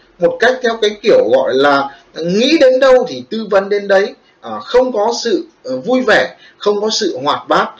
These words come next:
à, không có sự tự tin, và khách hàng ngay lập tức họ cảm nhận được cái điều đó. Anh em hình dung không?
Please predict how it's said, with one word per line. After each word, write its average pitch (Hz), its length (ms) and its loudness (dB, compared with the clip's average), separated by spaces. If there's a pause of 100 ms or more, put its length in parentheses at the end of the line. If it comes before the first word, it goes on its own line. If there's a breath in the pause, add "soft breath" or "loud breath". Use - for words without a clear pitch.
(240 soft breath)
à, - 120 -20
không 175 180 0
có 202 80 0
sự - 260 0
tự 160 200 2
tin, 185 220 0 (360 loud breath)
và 151 440 0
khách 226 180 -4
hàng 139 300 -2 (240 loud breath)
ngay 208 340 2
lập 190 240 2
tức - 180 4
họ 170 180 -2 (100)
cảm 185 280 0
nhận 170 200 2
được 131 120 -4
cái 151 100 -6
điều 165 200 4
đó. 139 280 -4
Anh 135 180 -6
em 131 120 -2
hình 107 140 -8
dung 131 180 0
không? 120 120 0